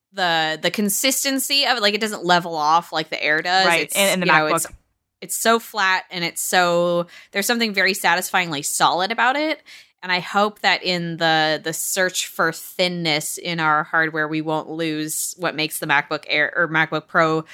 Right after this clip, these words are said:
Speaker 1: feel like such a neat little tool.
Speaker 2: Yeah, I, I don't know. Um, I have, I'm sure that it'll feel great, but I also feel like you're probably gonna be a little bit disappointed 'cause I do feel,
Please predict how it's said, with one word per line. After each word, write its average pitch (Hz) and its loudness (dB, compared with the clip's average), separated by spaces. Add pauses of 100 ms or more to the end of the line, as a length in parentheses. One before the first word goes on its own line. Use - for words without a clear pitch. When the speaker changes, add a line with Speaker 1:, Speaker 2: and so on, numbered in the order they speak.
(160)
Speaker 1:
feel 156 -2
like 156 4
such - -2
a 170 0
neat 160 -2 (120)
little 156 0 (100)
tool. - -4 (760)
Speaker 2:
Yeah, 269 2 (120)
I, 285 2
I 277 2
don't 302 0
know. 208 0
Um, 196 2
I 226 2 (100)
have, 226 0
I'm 208 2
sure 220 0
that 214 0
it'll 185 0
feel 190 -2
great, 185 0
but 185 -6
I 175 2
also 165 0
feel 175 0
like 156 2
you're 170 -2
probably 165 2
gonna 160 0
be 160 2
a 151 2
little 156 2
bit 156 2
disappointed 160 0
'cause 170 0
I 160 6
do 156 2
feel, 156 0